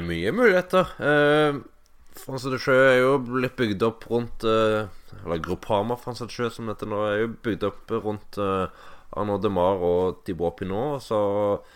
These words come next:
da har du en av verdens beste spurter og en av verdens beste sammenlagtrytter, og så har du litt sånn, eh, gap midt imellom, eh,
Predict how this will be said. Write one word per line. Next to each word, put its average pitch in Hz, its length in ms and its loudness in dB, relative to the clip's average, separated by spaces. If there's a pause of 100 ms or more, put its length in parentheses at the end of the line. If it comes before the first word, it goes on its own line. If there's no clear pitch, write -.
(540)
da 101 160 2
har 101 120 4
du 104 100 4
en 98 140 2
av 95 40 2
verdens 90 240 2
beste - 220 -8
spurter - 340 -4
og 90 60 0
en 98 100 -2
av 92 160 2
verdens 87 240 0
beste - 240 -12
sammenlagtrytter, 90 640 -4
og 98 80 -2
så 101 80 0
har 80 80 0
du 107 400 2
litt 95 300 -6
sånn, 87 580 -4
eh, 80 300 -2 (100)
gap 78 400 0
midt 85 300 -8
imellom, 92 520 -2
eh, 85 200 -2